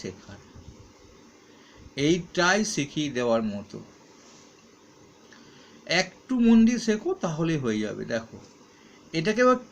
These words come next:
কেটে দিয়েছে, কারণ এটাকে কেটে কি করেছে? পাঁচ, না, এক কমিয়ে দিয়েছে। এক কমায় নেই, এটা দশকের ঘর ছিল, সেই জন্য দশ কমিয়ে দিল। দশ কমিয়ে দেওয়া মানে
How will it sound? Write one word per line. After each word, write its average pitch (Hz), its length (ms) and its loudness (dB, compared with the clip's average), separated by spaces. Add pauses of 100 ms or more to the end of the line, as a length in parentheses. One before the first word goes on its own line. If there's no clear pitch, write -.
কেটে 151 400 0
দিয়েছে, 110 320 -2 (200)
কারণ 117 360 0 (360)
এটাকে 139 300 -8 (180)
কেটে 113 300 -4 (120)
কি 160 100 -10 (100)
করেছে? 185 340 -4 (640)
পাঁচ, 92 340 -12 (760)
না, 123 80 -6 (180)
এক 160 80 -6 (200)
কমিয়ে 113 380 0
দিয়েছে। 104 300 -12 (1500)
এক 180 80 -2 (120)
কমায় 123 400 -2
নেই, 107 180 -8
এটা 147 100 -4 (200)
দশকের 202 500 2 (160)
ঘর 110 180 -2 (120)
ছিল, 110 180 -8 (840)
সেই 156 140 -2
জন্য 175 120 2 (180)
দশ 156 240 2 (140)
কমিয়ে 110 380 2
দিল। 92 140 -10 (1120)
দশ 110 120 -4 (100)
কমিয়ে 110 260 -2
দেওয়া 123 200 -4
মানে 139 160 -6